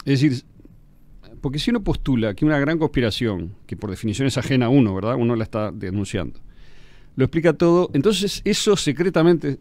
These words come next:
siempre es admitir que nadie puede hacer nada realmente eficaz, salvo denunciar la conspiración, quejarse, ¿no?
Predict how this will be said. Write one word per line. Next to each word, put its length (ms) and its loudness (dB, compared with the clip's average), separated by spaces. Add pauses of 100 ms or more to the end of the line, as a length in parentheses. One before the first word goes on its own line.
siempre 460 0
es 120 0
admitir 380 -2
que 260 -6 (320)
nadie 260 4
puede 120 0
hacer 180 0
nada 280 2
realmente 600 -8 (420)
eficaz, 640 -8 (480)
salvo 500 -2
denunciar 320 -4
la 60 -6
conspiración, 680 -4
quejarse, 920 -8
¿no? 240 -12